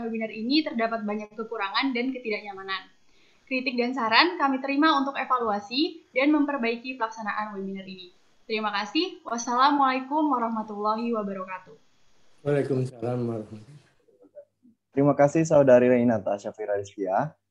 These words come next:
Speaker 3: atas laporannya. Untuk selanjutnya akan ada sambutan dari penanggung jawab sementara Himpunan Mahasiswa Agronomi, sekaligus sebagai bentuk pembukaan webinar series kita pada pagi hari ini.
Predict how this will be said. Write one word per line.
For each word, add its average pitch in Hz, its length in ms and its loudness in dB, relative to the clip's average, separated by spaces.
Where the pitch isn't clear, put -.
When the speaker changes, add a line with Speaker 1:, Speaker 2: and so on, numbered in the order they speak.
Speaker 3:
atas 107 480 0
laporannya. 101 880 -2
Untuk 135 240 2
selanjutnya 131 560 2
akan 139 240 -2
ada 127 240 6
sambutan 120 640 0
dari 110 320 0
penanggung 104 400 -8
jawab 104 320 -6
sementara 104 560 -2
Himpunan 123 400 2
Mahasiswa 107 640 -2
Agronomi, 113 720 -2
sekaligus 131 560 6
sebagai 120 320 2
bentuk 110 400 -2
pembukaan 104 640 -2
webinar 98 400 -2
series - 320 -18
kita 104 400 -4
pada 90 320 -8
pagi 92 320 -14
hari 92 240 -8
ini. 92 240 -8